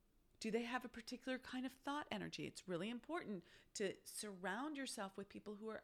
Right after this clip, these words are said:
up-leveling their thinking. Are you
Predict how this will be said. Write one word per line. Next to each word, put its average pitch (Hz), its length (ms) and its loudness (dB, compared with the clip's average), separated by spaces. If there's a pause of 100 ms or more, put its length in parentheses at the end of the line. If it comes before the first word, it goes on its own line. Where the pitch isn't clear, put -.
up-leveling 208 640 -2
their 233 120 -2
thinking. 330 440 -8 (1160)
Are 214 140 6
you 254 640 4